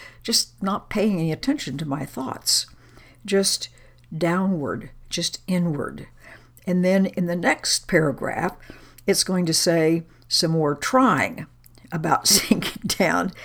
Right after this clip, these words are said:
Don't try. Allow. Just sink past. Just be dedicated to this, and then let it happen in a softer way. It says, "You are trying to leave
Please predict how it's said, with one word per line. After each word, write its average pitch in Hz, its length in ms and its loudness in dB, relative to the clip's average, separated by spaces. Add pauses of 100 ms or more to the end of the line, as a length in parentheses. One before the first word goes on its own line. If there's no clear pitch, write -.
(400)
Don't 247 300 2
try. 202 520 0 (360)
Allow. 214 640 -4 (200)
Just - 440 0 (400)
sink - 540 2
past. - 640 -6 (360)
Just 208 300 -2
be 220 280 0 (460)
dedicated 175 960 2
to 160 140 -4
this, 139 540 -2
and 208 180 2
then 214 340 2 (320)
let 254 160 0
it 269 120 2
happen 175 720 0
in 190 240 -2
a 185 80 -4
softer 156 880 -4 (300)
way. - 300 -10 (140)
It 170 120 -6
says, 165 760 2 (380)
"You 240 500 2
are 160 120 0
trying 196 520 0
to 180 160 -4
leave 180 600 0